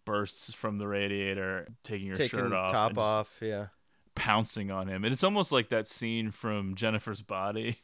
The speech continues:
Speaker 1: <laughs> when
Speaker 2: Yeah, yeah.
Speaker 1: Megan Fox is, like, with that dude in the woods, and then just all of a sudden is, like, moving towards him, and her mouth gets, like, really
Speaker 2: Right.
Speaker 1: big.
Speaker 2: <laughs>
Speaker 1: There is something scary about it in a way.
Speaker 2: Yeah.
Speaker 1: Especially later when
Speaker 2: It
Speaker 1: we
Speaker 2: is
Speaker 1: find out
Speaker 2: intense.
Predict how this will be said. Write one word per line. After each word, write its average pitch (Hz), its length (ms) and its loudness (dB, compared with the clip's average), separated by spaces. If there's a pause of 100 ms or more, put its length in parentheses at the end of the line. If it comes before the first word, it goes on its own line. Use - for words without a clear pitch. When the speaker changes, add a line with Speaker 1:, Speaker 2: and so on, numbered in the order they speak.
(140)
Speaker 1:
<laughs> - 180 -20
when 127 140 2 (420)
Speaker 2:
Yeah, 113 240 2
yeah. 98 300 2
Speaker 1:
Megan 120 300 6
Fox 113 380 2
is, 107 140 -6
like, 104 240 -4 (140)
with 113 220 0
that 110 180 0
dude 113 140 -2
in 110 100 0
the 107 80 -2
woods, 110 400 0
and 110 100 -2
then 110 80 0
just 113 240 -2
all 113 80 10
of 110 60 8
a 110 40 6
sudden 107 200 2
is, 98 80 0
like, 98 100 0
moving 101 480 -2
towards 107 260 0
him, 113 60 -2
and 104 100 0
her 101 60 -2
mouth 101 480 2
gets, 113 180 -6
like, 110 120 -4
really 113 120 2
Speaker 2:
Right. 120 160 6
Speaker 1:
big. 120 320 0
Speaker 2:
<laughs> 165 680 2 (520)
Speaker 1:
There 160 240 8
is 185 120 6
something 160 280 0
scary 117 540 6
about 104 260 4
it 107 120 2
in 107 120 -2
a 107 60 -2
way. 107 340 -2
Speaker 2:
Yeah. 123 160 0
Speaker 1:
Especially 135 300 4
later 135 280 8
when 117 120 2
Speaker 2:
It - 40 4
Speaker 1:
we 151 80 4
Speaker 2:
is 151 60 0
Speaker 1:
find 113 200 4
out 107 180 8
Speaker 2:
intense. - 200 -4